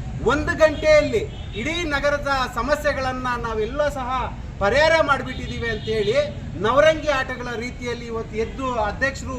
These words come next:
ಉಪಾಧ್ಯಕ್ಷರು ಮತ್ತು ಇವರೆಲ್ಲರೂ ಸಹ ಆಚೆ ಹೋಗಿದ್ರು. ಹಾಗಾಗಿ ದಯವಿಟ್ಟು ಈ ಒಂದು ನಗರಸಭೆಗೆ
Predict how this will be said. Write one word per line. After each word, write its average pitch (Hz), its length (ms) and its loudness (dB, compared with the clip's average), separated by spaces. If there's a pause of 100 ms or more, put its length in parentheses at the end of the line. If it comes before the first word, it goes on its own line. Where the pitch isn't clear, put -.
ಉಪಾಧ್ಯಕ್ಷರು 240 680 -4
ಮತ್ತು 214 220 -6
ಇವರೆಲ್ಲರೂ 220 380 -4 (100)
ಸಹ 226 100 -8 (180)
ಆಚೆ 254 260 -4
ಹೋಗಿದ್ರು. 190 420 -6 (420)
ಹಾಗಾಗಿ 226 360 -4 (120)
ದಯವಿಟ್ಟು 277 440 -2 (680)
ಈ 269 40 -2 (160)
ಒಂದು 262 260 -4 (280)
ನಗರಸಭೆಗೆ 247 720 -2